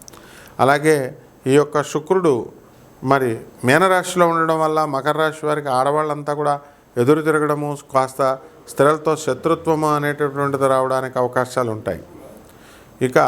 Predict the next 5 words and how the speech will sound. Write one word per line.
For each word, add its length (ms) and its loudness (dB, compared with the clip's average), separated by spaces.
ఈ 100 4
యొక్క 200 0
శని 360 4
మీకు 200 2
శుభమైనటువంటి 840 0